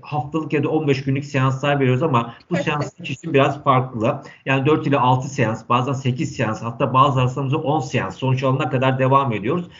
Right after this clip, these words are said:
Speaker 1: Ama sonuç almadığımız hastada yok gerçekten. E, burada hastanın bize uyumu çok önemli.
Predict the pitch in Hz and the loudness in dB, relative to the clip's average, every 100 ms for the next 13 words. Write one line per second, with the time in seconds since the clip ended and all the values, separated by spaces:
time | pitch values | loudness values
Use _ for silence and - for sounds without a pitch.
0 | - - 175 170 185 175 165 185 170 131 | -12 0 2 2 0 0 0 2 2 2
1 | 127 143 139 160 185 135 127 - - 92 | -2 -2 -2 -2 0 2 2 2 -4 -6
2 | 90 98 98 90 - - - - 135 147 | -6 -8 -6 -6 -8 -16 -20 -4 -2 0
3 | 170 143 165 - 160 143 165 160 160 - | 0 0 0 -2 -2 0 2 2 2 0
4 | - 110 104 104 113 175 | -2 -2 -2 -2 0 0